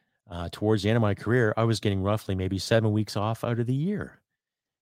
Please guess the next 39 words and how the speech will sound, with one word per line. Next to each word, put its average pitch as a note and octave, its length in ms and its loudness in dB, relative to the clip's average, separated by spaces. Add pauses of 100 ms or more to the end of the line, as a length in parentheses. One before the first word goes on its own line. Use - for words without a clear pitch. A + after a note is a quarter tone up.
(120)
Usually F2 180 -4
get F2 120 -2
a E2 40 -4
March F2 300 -4
break G#2+ 260 2
off. B2 460 0 (140)
You F#2 80 -2
have G2 80 -2
to F#2+ 80 -4
burn G2 180 0
so F#2 120 -2
many F2+ 140 0
days G2 240 2
off F#2+ 220 0
a F2+ 60 -4
year. F#2+ 240 0 (500)
But F#2+ 80 0
I G2+ 40 4
usually G#2 260 4
worked G2+ 180 4
out G2+ 120 6
about - 180 -4
three B2 160 2
weeks A#2 200 4
in A2+ 60 2
the G#2 80 4
summer, C#3+ 420 4 (220)
three A#2 120 4
weeks G#2 220 2
at - 60 -8
Christmas, F#3+ 580 4 (480)
and B2 280 6
usually C3 240 4
a B2 40 6
week B2 220 2
off A2+ 240 2
in G#2 60 2
the G2 80 2
spring. E2 340 0